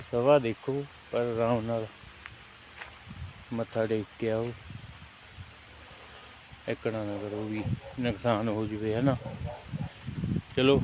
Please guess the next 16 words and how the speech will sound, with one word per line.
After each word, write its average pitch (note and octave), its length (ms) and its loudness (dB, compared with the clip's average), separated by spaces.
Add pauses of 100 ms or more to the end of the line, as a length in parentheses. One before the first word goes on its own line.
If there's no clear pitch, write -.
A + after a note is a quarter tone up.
(120)
ਬਾਕੀ B2 240 -2
ਦਾ B2+ 120 6
ਵਾਹਿਗੁਰੂ B2 420 6
ਆਪੇ A#2+ 200 2
ਭਲੀ C3+ 260 4
ਕਰੂ। C#3 280 4 (2750)
ਠੀਕ A#2+ 220 6
ਹੈ C#3 100 12
ਜੀ, C#3+ 180 6 (1500)
ਵੀਡੀਓ B2 260 10
ਸ਼ੇਅਰ A#2+ 280 6
ਕਰ C3+ 140 8
ਦਿਆ B2+ 200 4
ਕਰੋ C3 200 6
ਜੀ, C#3+ 140 4 (1500)
ਲਾਈਕ A#2 380 6